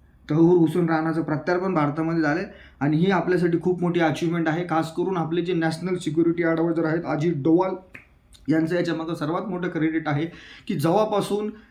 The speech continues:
नॅशनल सिक्युरिटी ॲडवायझर अजित डोवाल साहेब हे-, यांनी हे पद स्वीकारलंय,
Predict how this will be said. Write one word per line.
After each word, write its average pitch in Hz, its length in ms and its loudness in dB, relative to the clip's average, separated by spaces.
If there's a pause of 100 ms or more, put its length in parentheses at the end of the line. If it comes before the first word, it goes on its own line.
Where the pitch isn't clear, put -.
नॅशनल 175 400 0
सिक्युरिटी 180 480 2
ॲडवायझर 170 420 2
अजित 165 260 0
डोवाल 180 300 2
साहेब 170 440 0
हे-, 160 260 0
यांनी 175 200 2
हे 175 120 4
पद 190 280 -2
स्वीकारलंय, 160 560 0